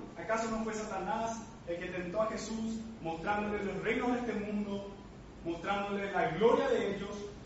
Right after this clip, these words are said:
y le dijo, "Todo esto te voy a dar, mirá, todo esto te voy a dar si me adorás"? Pero Jesús,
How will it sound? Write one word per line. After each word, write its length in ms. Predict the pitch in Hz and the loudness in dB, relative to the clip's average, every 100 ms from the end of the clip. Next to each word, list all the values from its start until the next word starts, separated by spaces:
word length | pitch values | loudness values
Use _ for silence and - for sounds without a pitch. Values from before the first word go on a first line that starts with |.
| - - - | -14 -14 -10
y 80 | 175 | -4
le 140 | 185 | -2
dijo, 440 | 208 233 240 226 - | -2 0 2 2 4
"Todo 260 | 208 233 233 | 6 8 8
esto 140 | 233 | 4
te 120 | 220 202 | 2 2
voy 160 | 202 | 4
a 100 | 190 | 4
dar, 340 | 196 202 - - - - - - - - 156 | 4 4 4 0 -6 -12 -12 -12 -12 -8 -4
mirá, 520 | 175 175 214 220 - - - - - - - - - - - - | -2 0 2 0 -4 -10 -12 -14 -14 -14 -14 -14 -14 -14 -14 -10
todo 180 | 190 214 | -6 -4
esto 140 | 214 208 | -4 -4
te 80 | |
voy 140 | 180 180 | -2 0
a 80 | 160 | 2
dar 320 | 165 - 226 | 4 4 2
si 160 | - | 0
me 60 | 175 | -2
adorás"? 420 | 165 156 156 156 - - - - - - - - - - - - - - - | 0 0 -2 -4 -8 -12 -14 -14 -14 -14 -16 -14 -14 -14 -14 -14 -14 -14 -12
Pero 200 | 135 131 | -8 -6
Jesús, 280 | - - | -6 -6